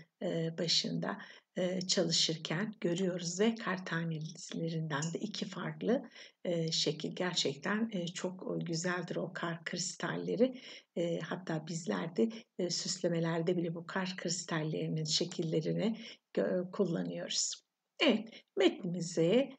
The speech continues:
e, okuduk. Şimdi sıradaki çalışmayla devam edelim. Bir, iki, üç ve dördüncü soruları metne göre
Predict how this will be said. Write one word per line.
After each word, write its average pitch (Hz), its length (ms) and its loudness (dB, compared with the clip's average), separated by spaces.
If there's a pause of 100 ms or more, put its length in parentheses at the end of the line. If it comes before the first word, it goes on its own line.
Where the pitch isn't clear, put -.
(300)
e, 175 320 0
okuduk. 208 540 2
Şimdi 214 680 2 (400)
sıradaki - 560 0
çalışmayla - 800 0
devam 170 360 0
edelim. 175 480 -6 (720)
Bir, 359 320 6
iki, - 340 -4
üç - 340 2
ve 180 160 2
dördüncü 247 480 4
soruları 175 680 0 (280)
metne 349 360 4
göre 190 480 2